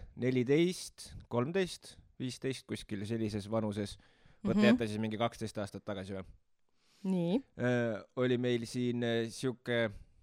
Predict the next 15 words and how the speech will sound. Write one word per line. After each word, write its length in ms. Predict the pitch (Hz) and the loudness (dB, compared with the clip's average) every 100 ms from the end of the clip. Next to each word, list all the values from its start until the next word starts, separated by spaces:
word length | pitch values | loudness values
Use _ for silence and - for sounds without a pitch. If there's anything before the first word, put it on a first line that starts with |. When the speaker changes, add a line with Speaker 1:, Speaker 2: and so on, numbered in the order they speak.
| _ | _
Speaker 1:
no 100 | 151 | 2
mis 180 | 185 175 | 4 4
veel 180 | 190 185 | 6 6
toob 160 | 135 - | 4 2
tegelikult 440 | 135 123 117 117 | 2 4 2 0
nostalgiat 520 | 117 104 151 135 113 113 | -2 2 4 4 2 0
mulle, 220 | 113 110 | 2 2
et 80 | - | 0
seesama 580 | 117 107 131 120 110 95 - - - | -2 2 2 4 0 -2 -14 -20 -8
ruum, 380 | - 170 160 113 | 6 10 10 8
kus 180 | 110 110 | 0 0
me 240 | 117 117 110 | 4 4 4
praegu 420 | 120 113 110 113 | 4 4 4 4
lindistame 560 | 139 127 110 117 110 107 | 4 4 0 0 0 2
seda 400 | 110 110 107 | 2 2 2